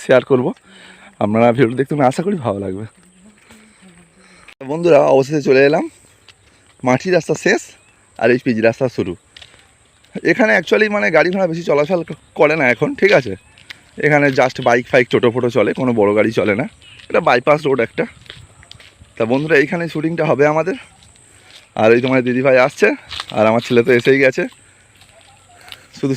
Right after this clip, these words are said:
সময়ের অপেক্ষা। তা আমরা প্রথমত তো, আহ, যেটা নিয়ে আমাদের মানে এখানে মিউজিক সিস্টেমটা যেটা নিয়ে আমরা করি, সেটা হচ্ছে আমাদের সামনে প্রথম শেয়ার করি। প্রথম যেটা হচ্ছে আমাদের কাছে আছে ইয়ারবাড। এই ইয়ারবাডটা আমার ছেলে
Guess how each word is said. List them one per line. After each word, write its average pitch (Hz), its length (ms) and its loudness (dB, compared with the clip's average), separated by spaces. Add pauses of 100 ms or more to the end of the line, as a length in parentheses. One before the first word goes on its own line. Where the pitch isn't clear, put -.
সময়ের 131 380 4
অপেক্ষা। 139 300 0 (540)
তা 123 60 -2 (100)
আমরা 160 180 4 (480)
প্রথমত 170 340 -2 (120)
তো, 185 100 2
আহ, - 880 0 (100)
যেটা 147 220 4
নিয়ে 170 240 0
আমাদের 165 220 2 (120)
মানে 165 120 0 (280)
এখানে 165 220 -2 (220)
মিউজিক 175 340 -4
সিস্টেমটা 151 400 0
যেটা 131 200 4
নিয়ে 131 160 2
আমরা 127 120 0 (100)
করি, 127 160 0 (580)
সেটা 156 160 2
হচ্ছে 156 180 0
আমাদের 147 260 -2
সামনে 151 220 -6
প্রথম 151 260 -2
শেয়ার 143 240 4
করি। 143 140 2 (560)
প্রথম 156 240 0
যেটা 151 180 6
হচ্ছে 151 200 0
আমাদের 151 200 -2
কাছে 147 180 0
আছে 165 200 0
ইয়ারবাড। 110 380 4 (1700)
এই 143 140 6
ইয়ারবাডটা 156 480 2 (1400)
আমার 127 200 0
ছেলে 127 140 4